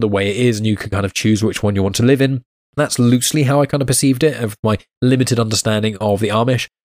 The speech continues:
But I really like that story, and if these characters are gonna pop up again in Phase Three, which I think they will, again, Amadeo is very briefly in the Shadow Starlight comic, I'm really intrigued. I, I really like them as characters. I think they're quite complex and quite interesting.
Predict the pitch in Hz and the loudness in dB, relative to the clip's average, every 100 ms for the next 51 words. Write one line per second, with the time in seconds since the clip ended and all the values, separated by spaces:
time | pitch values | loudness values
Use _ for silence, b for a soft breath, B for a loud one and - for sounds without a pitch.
0 | - 123 139 185 160 135 113 - 123 120 | 0 0 4 4 4 2 -2 2 4 6
1 | 117 110 110 110 143 - 120 110 104 107 | 4 2 -2 2 0 0 -4 -2 0 0
2 | 113 110 123 120 113 117 120 123 131 107 | 0 0 0 0 -2 0 0 -2 -4 -4
3 | 98 107 101 - 110 110 107 117 - 160 | -2 -2 -2 0 0 0 0 -2 -2 -4
4 | 110 98 98 101 117 110 104 98 113 107 | -2 0 0 0 -2 -2 -2 -2 -2 0
5 | 110 104 101 95 101 107 98 90 104 - | 0 0 0 -2 -2 0 0 0 -2 -2
6 | 95 95 95 - 92 90 - 139 120 107 | -4 -2 -2 -2 -2 -2 0 0 2 0
7 | 101 - 104 98 - 139 131 127 110 - | -2 -2 -2 -4 -2 0 2 2 2 -2
8 | 98 87 95 107 120 120 123 117 107 98 | -4 -2 -2 0 0 2 2 2 0 -2
9 | 95 - 101 92 - 101 92 101 98 - | -8 -6 -4 -4 -6 -6 -6 -4 -8 -6
10 | 95 - 98 113 101 - 104 87 95 - | -6 -6 -4 -4 -4 -8 -6 -6 -6 -8
11 | 90 - 87 | -8 -6 -8